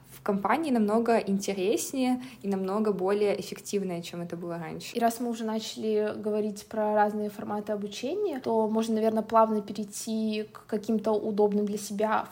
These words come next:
Speaker 2: формам. Наверное, стоит сказать, что в каких-то профессиях очень важны фундаментальные знания, которые помогут не просто выполнять работу механически, а придумать какие-то новые подходы и вот тому подобное. И невозможно улучшить какую-то систему, не зная, как она работает базово.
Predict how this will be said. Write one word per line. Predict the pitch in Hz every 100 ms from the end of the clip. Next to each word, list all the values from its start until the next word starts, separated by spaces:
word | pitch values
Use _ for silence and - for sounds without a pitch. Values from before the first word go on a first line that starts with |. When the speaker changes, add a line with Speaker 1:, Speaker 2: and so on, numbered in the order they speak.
| -
Speaker 2:
формам. | 277 403 285 226 -
Наверное, | 226 254 392
стоит | - - 254 233
сказать, | - 208 226 349
что | - - 226
в | 226
каких-то | 247 240 233 - 226
профессиях | 214 - 403 - 269
очень | 240 240 240
важны | 226 233
фундаментальные | 240 220 220 220 226 214 208
знания, | 202 208 269 427 262
которые | - 226 220
помогут | 208 226 220 208
не | 214
просто | 277 381 - 254 247
выполнять | 240 233 226 226
работу | 226 208 226 220 214 208 208
механически, | 220 226 240 381 - - 240 -
а |
придумать | 208 208 247 269 -
какие-то | - 247 233 233 226 - -
новые | 233 233 233
подходы | 226 226 - 277 320 254
и | 247 233 226
вот | 208 202 -
тому | 226 220
подобное. | 226 202 240 302 294 233 - -
И | 233 233 220
невозможно | 233 220 220 247 311 269 233
улучшить | 220 220 277 262
какую-то | 233 220 226 208
систему, | 214 - 302 359
не |
зная, | 226 226 254
как | 254
она | 220
работает | 220 208 220 220
базово. | 196 196 196 196